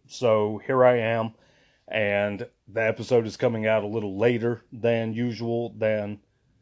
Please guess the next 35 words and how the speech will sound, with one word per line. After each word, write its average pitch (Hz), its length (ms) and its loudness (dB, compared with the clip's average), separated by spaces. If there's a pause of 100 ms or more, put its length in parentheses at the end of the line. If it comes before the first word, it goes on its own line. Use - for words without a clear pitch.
(680)
whenever 104 340 2
I 92 60 2
like 117 320 2
to - 80 -16
put 110 260 -4
it 87 120 -4
out. 95 360 -4
But 107 300 -6
as 110 140 -10
soon 127 240 -4
as 101 100 -2
I 113 80 4
walked 110 300 -2
through 117 160 -6
the 95 80 -10
door, 110 400 2
Emily 110 400 -2
was 98 260 -10
off 110 300 -2
today, 104 500 -4
and 92 360 -10 (500)
she - 240 -8
was 98 360 -2
doing 107 520 -4
wedding 101 360 -2
stuff 101 600 -4
and 95 280 -8
all 107 260 -2
of 90 80 -6
that. 101 300 -4
So 101 160 -8
as 87 80 -12
soon 107 240 -8
as 92 100 -8
I 101 280 4